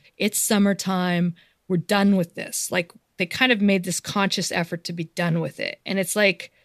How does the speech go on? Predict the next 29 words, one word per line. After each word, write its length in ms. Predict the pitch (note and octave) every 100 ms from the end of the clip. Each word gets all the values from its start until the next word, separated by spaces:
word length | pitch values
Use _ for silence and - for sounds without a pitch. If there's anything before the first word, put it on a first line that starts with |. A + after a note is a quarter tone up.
| _ _ _ _ _ _ -
it's 220 | A#3 -
a 40 |
pandemic, 1040 | C4 - G#3+ F3+ - F3+ E3+ - - - - _ _ _ _ G3+
it's 140 | -
not 260 | G#3 G3+ -
managed. 580 | F#3 F#3 E3 - - -
It 100 | -
doesn't, 380 | A#3 A#3 A#3+ -
it 120 | G#3
doesn't 280 | A#3 A#3+ A#3
have, 320 | - A3+ G#3+
it 80 | -
doesn't 240 | B3+ A#3+
wear 160 | G3 G3
down. 520 | F3 F3+ E3+ - -
Like, 220 | - F#3 F#3+
it's 100 | A#3
not 160 | A#3+
a 60 | G#3
war 320 | F#3 F#3+ G3
of 80 | F3
attrition 480 | E3 - G3+ - E3+
against 420 | D#3 F3+ E3+ -
the 60 |
pandemic. 640 | E3 E3+ B3 F#3 F#3 - -
The 40 |
pandemic's 540 | E3 A3+ G#3+ A3 - -
gonna 160 | F3
win. 320 | D#3 D3 -